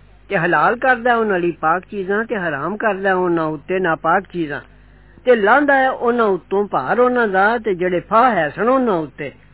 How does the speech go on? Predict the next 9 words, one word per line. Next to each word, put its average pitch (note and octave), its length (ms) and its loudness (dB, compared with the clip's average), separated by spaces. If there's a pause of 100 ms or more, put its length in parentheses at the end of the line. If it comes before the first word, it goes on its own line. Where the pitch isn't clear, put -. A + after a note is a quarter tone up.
(480)
ਸੋ A3+ 200 4
ਜਿਨ੍ਹਾਂ B3+ 300 2
ਮੰਨਿਆ F#3+ 400 4
ਉਹਨੂੰ A#3 440 2
ਤੇ A#3+ 100 -2
ਵਡਿਆਈ F3 640 0
ਮੰਨਿਓ G#3+ 640 4
ਨੇ G3 280 0
ਉਹਦੀ E3+ 440 -2